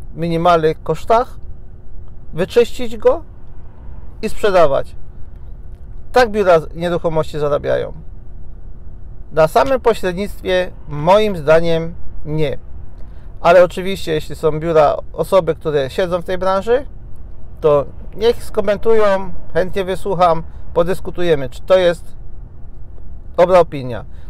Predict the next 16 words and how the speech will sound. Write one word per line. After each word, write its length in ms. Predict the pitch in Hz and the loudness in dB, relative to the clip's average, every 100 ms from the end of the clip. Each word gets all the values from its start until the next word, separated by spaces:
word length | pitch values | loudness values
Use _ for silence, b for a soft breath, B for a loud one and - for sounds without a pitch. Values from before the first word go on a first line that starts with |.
| b - | b -2
Ja 280 | 151 185 214 | 4 6 6
biura 320 | 190 190 185 | 4 2 2
nieruchomości 840 | 180 170 165 160 156 - 143 131 - - | 2 -2 0 0 -2 -4 -6 -6 -6 -6
nigdy 380 | 147 160 147 139 | -4 -4 -4 -2
nie 160 | 143 | -2
miałem, 440 | 151 131 135 185 202 - - - - - - - - - - - - - b b b b b b - - - - - | 0 2 4 2 0 -10 -12 -12 -10 -10 -8 -6 -6 -8 -12 -10 -8 -8 b b b b b b -8 -8 -8 -10 -2
ale 420 | 147 175 185 180 - - - | 4 6 8 4 0 -4 2
obserwuję 640 | 175 - 185 170 180 175 | 2 4 2 4 2 2
to 280 | 170 214 247 - | 4 4 4 2
i 100 | 180 | -6
uważam, 560 | 175 185 190 190 185 170 | 2 4 4 4 2 2
że, 440 | 165 170 160 170 - - - - - | 4 6 6 4 -4 -10 -12 -12 -8
że 160 | - 175 | -4 2
tak 180 | 240 | 4
jest. 300 | 240 151 - - - b b - - - | 4 2 0 -12 -12 b b -10 -10 -4
I 440 | 202 208 208 202 | -2 0 -2 -6